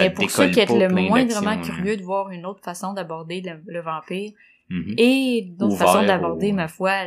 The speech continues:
Speaker 1: les relations humaines, là, parce que
Speaker 2: Puis
Speaker 1: c'est
Speaker 2: faut que vous soyez ouvert,
Speaker 1: c'est
Speaker 2: je veux pas,
Speaker 1: vraiment,
Speaker 2: euh,
Speaker 1: euh,
Speaker 2: aux sous-titres ou, euh, du moins des traductions. J'imagine qu'il en existe des traductions. Mon D V D l'a peut-être pas, ça veut pas dire que ça existe pas, là.
Speaker 1: Mais
Speaker 2: Mais
Speaker 1: c'est délicieux. Ce film-là est vraiment super.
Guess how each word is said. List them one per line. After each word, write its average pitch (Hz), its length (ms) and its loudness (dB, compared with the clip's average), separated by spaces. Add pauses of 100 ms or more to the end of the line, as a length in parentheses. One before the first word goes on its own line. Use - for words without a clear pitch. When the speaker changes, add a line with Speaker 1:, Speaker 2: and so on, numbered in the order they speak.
Speaker 1:
les 165 160 -12
relations 170 420 -6
humaines, 202 320 -8
là, 262 140 -10
parce 180 120 -14
que 160 100 -16
Speaker 2:
Puis - 20 -12
Speaker 1:
c'est - 140 -8
Speaker 2:
faut 110 200 -4
que 110 60 -10
vous - 80 -18
soyez 92 340 -2
ouvert, 95 380 2
Speaker 1:
c'est 170 120 4
Speaker 2:
je 165 60 0
veux 85 200 -2
pas, 87 120 0
Speaker 1:
vraiment, 160 240 2
Speaker 2:
euh, 82 280 0
Speaker 1:
euh, 82 100 -8
Speaker 2:
aux 85 180 -8
sous-titres - 640 -6
ou, 87 200 0
euh, 80 340 0
du 78 160 -8
moins 98 320 0
des 85 180 -2
traductions. 101 520 -6
J'imagine 90 400 -4
qu'il 98 80 -6
en 82 80 -4
existe 90 340 -8
des 80 80 -8
traductions. - 460 -12
Mon 82 160 -8
D 80 160 -8
V 80 100 -10
D 92 140 -6
l'a 87 160 -6
peut-être 82 400 -12
pas, 113 180 -8
ça - 120 -12
veut 80 100 -12
pas - 120 -10
dire 90 120 -8
que - 60 -14
ça 87 100 -8
existe 80 340 -14
pas, 120 160 -10
là. 127 100 -12 (200)
Speaker 1:
Mais 185 280 -6
Speaker 2:
Mais 165 360 -6
Speaker 1:
c'est 151 280 -18
délicieux. 165 440 -6 (160)
Ce - 180 -14
film-là 175 280 -10
est 170 60 -10
vraiment 156 300 -14
super. - 420 -10